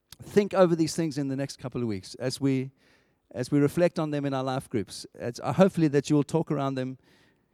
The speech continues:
over the dinner table. Will you let God do something deeper in your heart this year, for, ultimately for him, but also for his bride, that his bride can flourish in every way? And that really, I, I,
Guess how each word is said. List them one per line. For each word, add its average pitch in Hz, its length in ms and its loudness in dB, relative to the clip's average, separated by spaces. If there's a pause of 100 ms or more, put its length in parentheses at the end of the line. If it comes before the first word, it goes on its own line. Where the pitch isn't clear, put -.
(360)
over 143 220 2
the 139 120 2
dinner 147 220 2
table. 110 520 -2 (2000)
Will 139 120 -2
you 151 80 2
let 156 140 0
God 143 200 4
do 143 120 2
something 135 260 0
deeper 131 280 0
in 123 120 -2
your 117 80 0
heart 117 220 -2
this 117 200 -6
year, 98 200 0 (360)
for, 120 240 -6 (360)
ultimately 135 560 -4
for 120 180 0
him, 175 300 -2 (380)
but - 120 -4
also 127 300 -4
for 123 180 -4
his 110 140 -4
bride, 101 400 -4 (560)
that 113 100 -6
his 110 100 -8
bride 110 300 -6
can 110 140 -8
flourish 110 500 -6 (600)
in 113 100 -6
every 110 240 -2
way? 98 200 -4
And 123 140 -6
that 214 180 -4
really, 190 360 4
I, 156 140 -6
I, 156 240 -6